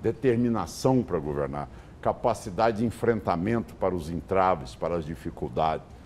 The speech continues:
tá certo? Não dá para ficar lavando as mãos, dando uma de Pôncio Pilatos para tudo,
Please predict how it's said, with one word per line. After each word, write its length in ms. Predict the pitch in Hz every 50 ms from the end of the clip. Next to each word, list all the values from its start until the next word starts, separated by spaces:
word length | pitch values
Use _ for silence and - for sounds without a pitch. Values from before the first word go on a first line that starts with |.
| - - - -
tá 80 | - -
certo? 340 | - - 127 123 120 - - - - -
Não 160 | - 170 175 147
dá 200 | 117 147 170 160
para 160 | - 127 101
ficar 400 | - - 98 - - - 92 87
lavando 480 | 92 90 85 80 76 92 92 85 85
as 160 | 80 76 71 -
mãos, 420 | 87 82 80 76 67 64 - - -
dando 200 | 82 90 98 98
uma 100 | 98 98
de 120 | 87 90 90
Pôncio 380 | - - 95 95 87 - -
Pilatos 500 | - 98 90 82 85 82 78 - - -
para 160 | - - 82
tudo, 300 | - - - 76 71 64